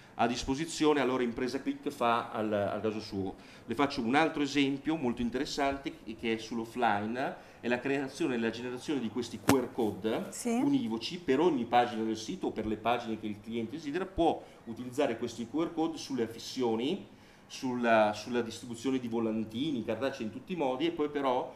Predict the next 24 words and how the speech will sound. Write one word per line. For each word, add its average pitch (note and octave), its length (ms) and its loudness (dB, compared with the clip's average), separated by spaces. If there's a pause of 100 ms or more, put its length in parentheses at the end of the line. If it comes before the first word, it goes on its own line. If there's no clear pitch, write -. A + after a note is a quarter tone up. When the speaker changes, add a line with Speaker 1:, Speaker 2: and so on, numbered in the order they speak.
(240)
Speaker 1:
con A#2 180 -2
questi, C#3 360 -2
con A#2 300 0
dispositivi C3 500 -4
mobili E3 560 2
i C3+ 40 -4
vis-, B2 300 -8
i, A2 320 -8
chi - 140 -8
vis-, A#2+ 240 -8
chi, A2 260 -10
chi A2+ 140 -6
visualizza G#2+ 920 -2 (360)
il, A#2+ 300 2
l'affissione G#2 1080 4
del C#3 100 6
volantino E3 760 6
viene C#3 220 8
immediatamente C#3+ 880 4
reindirizzato C3 760 0
a C#3+ 40 2
una C3 140 2
pagina B2+ 320 0
web, C#3+ 640 0